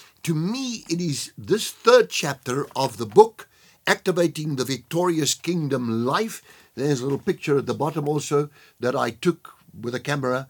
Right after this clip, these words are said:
when I was in Jerusalem at night. And you can see the city and you can see the walls of the city, what it looks like in Jerusalem at night. Chapter number three begins with a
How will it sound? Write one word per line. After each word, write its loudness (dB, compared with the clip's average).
when -2
I 0
was -4
in -8
Jerusalem -6
at -12
night. -4
And -8
you -4
can -10
see -6
the -8
city -4
and -4
you -8
can -10
see -8
the 0
walls -4
of -10
the -14
city, -10
what -10
it -12
looks -6
like -8
in -4
Jerusalem -6
at -8
night. -4
Chapter -4
number 2
three -4
begins -4
with -2
a -4